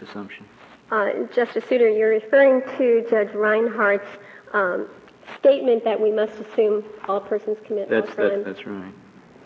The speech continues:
Speaker 2: I think that that statement was more in the nature of a descriptive statement.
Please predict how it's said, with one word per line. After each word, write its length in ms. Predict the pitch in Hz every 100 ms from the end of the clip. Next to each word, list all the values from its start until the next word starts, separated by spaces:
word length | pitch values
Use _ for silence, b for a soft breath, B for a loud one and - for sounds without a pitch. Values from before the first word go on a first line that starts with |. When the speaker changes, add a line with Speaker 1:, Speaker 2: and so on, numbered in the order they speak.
| -
Speaker 2:
I 140 | 240 233
think 340 | 339 339 -
that 180 | 226 220
that 320 | 220 220 -
statement 440 | 226 240 247 233 - B B -
was 320 | 214 214 214 - - -
more 220 | 226 226 226
in 140 | 220
the 60 | 208
nature 400 | 208 214 - 214
of 140 | 202
a 60 | 214
descriptive 520 | 220 - 226 226 226 -
statement. 500 | 226 220 240 233